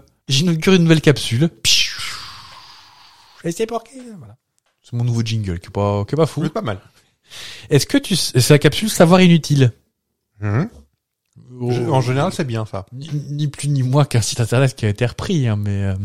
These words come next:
Speaker 1: est-ce que tu sais pourquoi les casinos sont situés au bord de l'eau ?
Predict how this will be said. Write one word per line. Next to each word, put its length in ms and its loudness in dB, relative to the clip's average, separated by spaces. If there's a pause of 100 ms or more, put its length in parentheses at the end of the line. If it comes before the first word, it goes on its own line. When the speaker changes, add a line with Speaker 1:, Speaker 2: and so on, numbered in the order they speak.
(1040)
Speaker 1:
est-ce 120 2
que 80 -6
tu 60 -8
sais 100 0
pourquoi 280 2
les 100 6
casinos 460 4
sont 120 -4
situés 260 -2
au 80 4
bord 140 2
de 100 0
l'eau ? 260 0